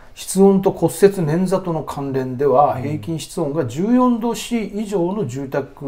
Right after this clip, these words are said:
Speaker 1: の居住者に比べ、
Speaker 2: うん。
Speaker 1: 十四度C未満の住宅の居住者は骨折、捻挫が一点七倍も多くなってる。
Speaker 2: うん。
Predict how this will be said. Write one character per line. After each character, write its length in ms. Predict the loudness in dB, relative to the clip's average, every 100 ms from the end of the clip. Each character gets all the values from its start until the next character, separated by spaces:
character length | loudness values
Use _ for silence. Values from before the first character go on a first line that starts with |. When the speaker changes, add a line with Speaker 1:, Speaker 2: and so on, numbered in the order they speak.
| -2
Speaker 1:
の 300 | -2 -2 -6 -20 -16
居 160 | -4 -2
住 200 | 0 -2
者 160 | -4 -10
に 100 | -12
比 60 | -12 -10 -2
べ、 180 | -2
Speaker 2:
う 20 | -2
ん。 80 | -8 -20 -20 -20 -8
Speaker 1:
十 220 | -2 2
四 180 | 4 4
度 100 | 0
C 160 | -4 -4
未 160 | 2 6
満 260 | 4 2
の 80 | -4
住 180 | -6 -6
宅 160 | -6 -8
の 100 | -10
居 180 | -8 -8
住 140 | -8
者 160 | -8 -10
は 140 | -12
骨 180 | -10 -10
折、 240 | -4 -2 -2
捻 400 | -2 -4 -4 -4
挫 180 | -4
が 180 | -2 -2 -2
一 100 | -6
点 340 | -4 -6 -4
七 180 | -4 -2
倍 120 | -4
も 200 | -6 -12
多 20 |
く 80 | -16
な 60 | -16
っ 20 |
て 60 | -16
る。 60 |
Speaker 2:
う 20 |
ん。 40 | -18